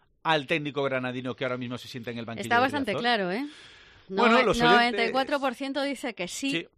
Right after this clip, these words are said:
Speaker 2: por el momento.
Speaker 1: Por el momento, pero se puede seguir votando en nuestra cuenta de Twitter en arroba D C Corona, un debate patrocinado por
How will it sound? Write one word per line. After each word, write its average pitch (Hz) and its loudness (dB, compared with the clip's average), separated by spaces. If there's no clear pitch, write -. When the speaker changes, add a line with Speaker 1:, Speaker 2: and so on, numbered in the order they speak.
Speaker 2:
por 254 2
el 262 -2
momento. 202 2
Speaker 1:
Por 165 6
el 185 4
momento, 127 0
pero 107 -4
se 120 -10
puede 151 2
seguir 147 -4
votando 190 -2
en 226 -2
nuestra 131 -6
cuenta 135 -4
de 120 -2
Twitter 190 -2
en 131 0
arroba 131 0
D 120 -4
C 127 -6
Corona, 196 0
un 156 -6
debate 139 0
patrocinado 127 -8
por 180 -2